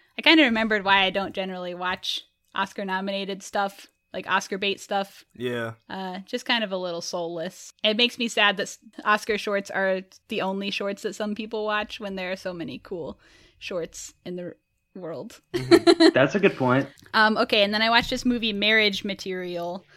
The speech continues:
Speaker 1: which stars Kentucker Audley, who I talked about on the last episode.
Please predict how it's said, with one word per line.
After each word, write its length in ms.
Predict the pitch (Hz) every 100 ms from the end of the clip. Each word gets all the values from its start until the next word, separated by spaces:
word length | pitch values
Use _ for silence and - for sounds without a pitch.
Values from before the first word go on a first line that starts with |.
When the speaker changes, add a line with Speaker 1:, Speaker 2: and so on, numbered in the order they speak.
| -
Speaker 1:
which 400 | 196 196 190 -
stars 720 | - - 196 196 190 190 190
Kentucker 440 | - 214 190 185 185
Audley, 440 | 180 190 226 262
who 80 | 254
I 100 | 185
talked 240 | 185 180 196
about 200 | 185 175
on 80 |
the 80 | 175
last 360 | 175 202 285 -
episode. 720 | 254 254 247 247 240 240 240